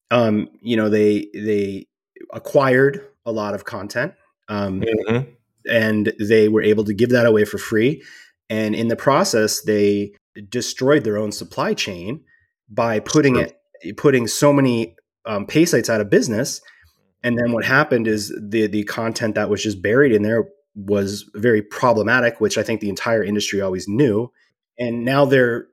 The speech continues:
Speaker 1: really all, you know, doing a hard pivot back to, you know, "Hey, holy cow, like,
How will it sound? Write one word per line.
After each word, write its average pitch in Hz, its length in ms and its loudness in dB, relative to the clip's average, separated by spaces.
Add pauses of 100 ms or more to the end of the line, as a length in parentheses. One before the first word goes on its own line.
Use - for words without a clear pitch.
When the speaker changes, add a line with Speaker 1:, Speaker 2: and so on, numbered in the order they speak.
(140)
Speaker 1:
really 127 360 0
all, 147 500 0 (140)
you 127 140 -4
know, 117 80 -2
doing 117 240 -4
a 107 60 -4
hard 120 340 -2
pivot 139 500 0 (480)
back 110 420 -4
to, 113 580 0
you 113 120 -4
know, 104 120 -2
"Hey, 120 280 4
holy 110 300 -4
cow, 131 260 2
like, 107 220 0